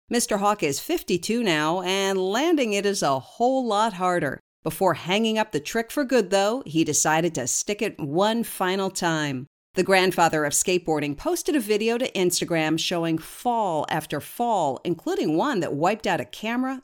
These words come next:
tripod, and even his pinky. After nailing it, he officially retired it and admitted to being pretty sad. So why stop?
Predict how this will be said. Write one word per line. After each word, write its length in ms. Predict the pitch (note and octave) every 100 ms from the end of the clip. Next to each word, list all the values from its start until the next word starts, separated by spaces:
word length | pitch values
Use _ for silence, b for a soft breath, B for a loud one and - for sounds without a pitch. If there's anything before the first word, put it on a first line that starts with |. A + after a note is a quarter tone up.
| -
tripod, 720 | - F#3+ A#3 A#3 A#3+ A#3 A3+ -
and 120 | D#3
even 220 | A3 B3
his 160 | C#3 -
pinky. 460 | - D4+ D4+ G#2 - _ _ -
After 320 | F3+ - A#3
nailing 460 | G#3+ B3 D4 D4+
it, 140 | D#4 E4+ _
he 220 | - C#3
officially 500 | C#3 - - B3+ B3
retired 580 | C4 C4 A#3+ G3 F3+ F3+
it 220 | G3 A3+
and 300 | - F3 F#3+
admitted 560 | F#3+ E3 D#3+ G3+ A#3 A#3+ - -
to 140 | G4
being 240 | F4+ E4+
pretty 260 | D#4+ C4 A#3+
sad. 540 | A3+ G3+ D#3+ C#3 B2+ - _ _
So 460 | - A3+ G#3+ G#3 -
why 280 | F3 G3+ B3
stop? 500 | - C4 D#4 -